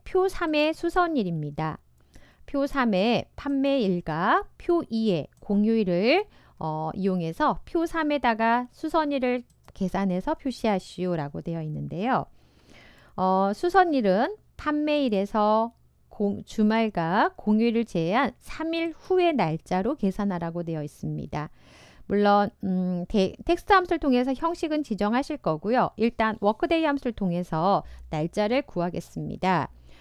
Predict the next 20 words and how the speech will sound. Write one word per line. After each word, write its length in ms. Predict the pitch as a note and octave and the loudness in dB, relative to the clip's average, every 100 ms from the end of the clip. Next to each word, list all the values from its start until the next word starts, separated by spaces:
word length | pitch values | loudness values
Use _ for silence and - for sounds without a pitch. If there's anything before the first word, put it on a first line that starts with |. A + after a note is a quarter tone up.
| - | -12
W 460 | - B3 C#4+ C#4+ D4 - | -4 -2 0 0 -2 -2
O 200 | F#3 F#3 | -4 -2
R 560 | F3+ G#3 A#3 C4 C#4+ D#4+ _ _ | 0 2 2 2 0 -2 _ _
K 600 | - B3 F#3 F#3+ B3+ E4+ - | -6 -2 0 0 0 -2 -4
D 320 | - A3+ A#3 - | -4 -2 -2 -2
A 240 | F#3 F3+ - | 0 0 0
Y라는 640 | F3+ E3+ D#3 - D#3+ F3 | -2 -2 -2 -6 -6 -4
함수 340 | G#3 G#3 D4 F#4+ | -4 -2 -2 0
선택하시면 1080 | F#4+ F4 F#4 - G#3 - E3+ E3 G3 G#3 - - - - - | 0 0 -2 0 -2 -2 -4 -2 2 2 0 -14 -20 -20 -6
특정 540 | E4 - E4 E4 D#4+ | -6 0 4 4 2
일의 380 | B3+ G3 G3+ D#4+ | 2 4 2 0
전이나 500 | - F3+ F3 F#3+ G3+ | -2 -2 -2 0 0
후의 540 | B3 E4+ D#4 C#4+ D4 B3 | 0 0 4 6 4 2
날짜 640 | F3+ D#3+ F3+ - G3+ G3+ | 0 2 0 0 0 0
수에서 580 | - E3+ D#3+ - C4 E3 - - | -2 -4 -2 2 2 2 -6 -20
주말이나 640 | - G3+ G3+ G3 F#3 F3+ F#3 | -4 2 4 4 4 2 0
공휴일을 640 | - G3+ A3 C4+ A#3+ A#3 | 2 4 6 4 6 4
제외한 400 | - E3+ F3 F#3+ | 4 2 2 0
날짜 460 | D#3+ D3 - F3 E3+ | -2 -4 -4 -4 -4
수, 320 | - D#3+ | -8 -12